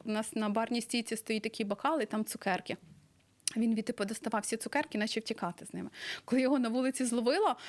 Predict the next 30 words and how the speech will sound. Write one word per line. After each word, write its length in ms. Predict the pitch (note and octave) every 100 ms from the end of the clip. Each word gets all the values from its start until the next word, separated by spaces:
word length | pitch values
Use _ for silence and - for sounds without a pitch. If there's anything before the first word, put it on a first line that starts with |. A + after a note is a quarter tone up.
| -
я 80 | A3+
просто 260 | - A#3+ A#3+
розуміла, 320 | A#3 A3+ A3
що 160 | - A3
він 40 |
зараз 140 | G3+
буде 120 | G3+ G3
мене 140 | G#3
бити, 280 | G3 C#4 A3
там 460 | G3+ F#3+ G3 G3
такі 220 | F#3+ G3+ -
шалені 380 | - A3 A3
очі 280 | A3+ F4 -
були, 220 | G#3+ G#3+
я 80 | A3
його 180 | C4+ B3
пустила, 460 | B3 B3 D4+ F4 A#3+ - - -
кажу: 180 | B3 A#3
«Я 80 |
зараз 240 | B3 A#3+ -
викличу 320 | B3+ A#3+ -
поліцію». 520 | - G#3+ G3 - F#3+
На 100 | F#3+
що 180 | F#3 B3
він 140 | B3+
мені 160 | B3 A#3
просто 300 | A#3+ A#3+ A#3+
ногами 280 | A#3 D4 D4+
порозкидав 560 | G#3+ A3+ - A3+ G3+
стула, 460 | - - D4 E4+ A#3+